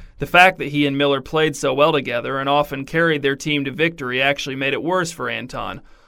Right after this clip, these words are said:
All the winning did nothing but vindicate the partnership in Miller's eyes and make it that much more obnoxious in the eyes of everyone else. But Anton couldn't just stop going to the courts. He'd been waiting for this for too long. As different as his experience at the courts had been from what he'd always imagined, he was there.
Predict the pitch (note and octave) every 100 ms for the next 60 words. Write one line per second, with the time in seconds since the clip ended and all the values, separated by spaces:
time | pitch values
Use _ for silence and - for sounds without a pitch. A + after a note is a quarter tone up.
0 | - - F3 D#3+ D3 D#3+ D3 C#3 C#3 C#3+
1 | D#3+ E3 C#3 C3 C#3 E3+ E3 D#3 C3+ C3+
2 | - D#3 C3 C#3 D3 C3+ B2+ B2+ D#3 D3
3 | C3 A#2+ A#2+ C3+ C3+ C#3 C#3+ C#3 D3 B2
4 | C#3 C#3 D3 C#3+ C3 C3+ D3+ D#3+ C#3 C3
5 | B2+ C3 C3 C#3 C3+ C3+ C3+ C3+ C#3+ D#3
6 | B2 - - _ _ _ _ - D3+ E3+
7 | F#3 E3+ D#3+ C#3+ E3 C#3+ B2+ C3 - D3
8 | C#3+ D3+ D3 D3+ C#3 B2 - E3 C#3+ F#2+
9 | - - - _ - D#3 E3 E3 F3+ E3
10 | C#3+ C3+ C#3 - C#3 - D#3 D3 D#3+ D#3
11 | G2+ B2 _ _ - D3 C3+ F#3+ G3 D#3+
12 | D3 C#3 C3+ C#3 - E3+ E3+ D3+ C#3+ C#3
13 | C#3 D#3 D#3 D3 C3+ B2+ E3 E3+ D3+ C#3
14 | C#3 C#3 C#3 C#3 C3+ C3 C#3 E3 D#3+ A#2+
15 | C#3 C#3+ C#3 C3+ D3+ F3 C3 F#2